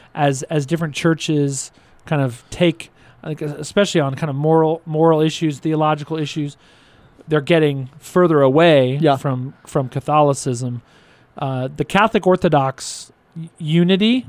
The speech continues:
Speaker 1: is, is doable.
Speaker 2: Yeah. Uh,
Speaker 1: And,
Speaker 2: have you ever
Speaker 1: and
Speaker 2: read, sorry. Go ahead.
Speaker 1: No, you're good. You're
Speaker 2: Uh,
Speaker 1: good.
Speaker 2: you ever read the, uh, Lutheran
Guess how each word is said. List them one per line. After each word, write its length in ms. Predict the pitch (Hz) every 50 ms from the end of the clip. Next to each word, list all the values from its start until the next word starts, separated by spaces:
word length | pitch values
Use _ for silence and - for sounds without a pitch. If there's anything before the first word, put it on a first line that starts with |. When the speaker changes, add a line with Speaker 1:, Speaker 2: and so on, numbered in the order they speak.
| - - -
Speaker 1:
is, 400 | 160 151 143 139 135 131 135 - _ -
is 300 | 160 147 143 131 123 113
doable. 560 | 113 147 156 151 139 117 123 110 - 113 - _ _ _ _ _ _ - -
Speaker 2:
Yeah. 200 | 147 139 123 120 - - - - - - -
Uh, 40 | 202
Speaker 1:
And, 100 | 180 -
Speaker 2:
have 240 | - 151 147 247 220
you 80 | 277
ever 80 | 339 330
Speaker 1:
and 80 | 226
Speaker 2:
read, 340 | 220 220 233 226 208 220 349 - _ _ _ -
sorry. 280 | - 185 147 127 123 - _ _ _ _ _ -
Go 80 | 160 151
ahead. 80 | 147 175
Speaker 1:
No, 60 | 190
you're 100 | 202 196
good. 200 | 170 131 117 113 -
You're 100 | 165 151
Speaker 2:
Uh, 40 | 196
Speaker 1:
good. 80 | 202
Speaker 2:
you 80 | 208 240
ever 80 | 294 285
read 200 | 254 240 220 202
the, 180 | 214 202 180
uh, 60 | 165 151
Lutheran 840 | 143 135 147 156 175 185 - 196 196 196 190 190 190 190 185 190